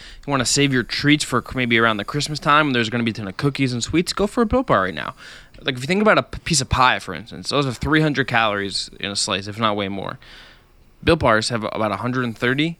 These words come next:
with only four grams of sugar and plenty of protein. They're covered in a hundred percent real chocolate. They're great for when you're hungry. So grab some today. Use the promo code locked fifteen, and you're gonna get fifteen percent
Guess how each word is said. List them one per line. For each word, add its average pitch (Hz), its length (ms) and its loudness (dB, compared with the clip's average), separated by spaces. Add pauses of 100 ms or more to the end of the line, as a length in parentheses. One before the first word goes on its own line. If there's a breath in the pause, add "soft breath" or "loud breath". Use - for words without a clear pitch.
with 117 140 -10
only 110 200 -4
four 131 180 0
grams 127 240 0
of 120 80 -4
sugar 117 300 -2
and 101 180 -6
plenty 104 240 -6
of 95 80 -12
protein. 135 420 0
They're 113 120 -6
covered 131 240 0
in 131 120 2
a 110 40 -2
hundred 127 280 0
percent 131 240 -2
real 123 140 0
chocolate. 107 480 0
They're 98 80 -4
great 120 300 0
for 139 100 -8
when 131 80 -2
you're 127 120 0
hungry. 110 460 -2 (360 loud breath)
So 123 120 -4
grab 110 300 2
some 151 160 0
today. 123 380 2
Use 117 160 -6
the 120 80 -2
promo 123 260 0
code 117 160 -2
locked 104 300 -2
fifteen, 170 480 -2 (320 loud breath)
and 135 80 -4
you're 139 100 2
gonna 127 140 2
get 95 240 -6
fifteen 151 580 -2
percent 120 800 -2